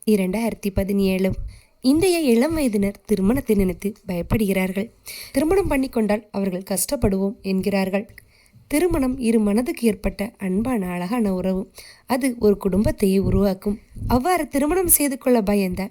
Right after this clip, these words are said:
இந்த கதையின் நாயகியை இந்த கதையின் நாயகன் திருமணம் செய்து கொள்ள எவ்வாறு சம்மதித்தான்? அப்படி என்னதான் சொல்லி அவளுக்கு திருமண ஆசையை உண்டாக்கினான்? கதையின் நாயகிக்கு திருமணம் நடந்ததா?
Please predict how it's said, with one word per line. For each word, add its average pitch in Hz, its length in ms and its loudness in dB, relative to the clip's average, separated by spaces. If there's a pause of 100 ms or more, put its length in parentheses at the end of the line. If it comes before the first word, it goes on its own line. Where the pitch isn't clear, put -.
(140)
இந்த 214 200 0
கதையின் 214 480 0
நாயகியை 185 640 0 (520)
இந்த 277 160 2
கதையின் 339 480 2
நாயகன் 226 640 0 (180)
திருமணம் 285 420 2
செய்து 214 280 0
கொள்ள 196 300 -4 (220)
எவ்வாறு 196 520 -2
சம்மதித்தான்? 190 540 -4 (300)
அப்படி 294 340 -2
என்னதான் 320 440 2
சொல்லி 208 380 0 (160)
அவளுக்கு 214 480 0
திருமண 220 380 0
ஆசையை 196 440 0
உண்டாக்கினான்? 190 640 -2 (120)
கதையின் 349 400 -2
நாயகிக்கு 226 600 -2
திருமணம் 208 460 -2
நடந்ததா? 190 440 -4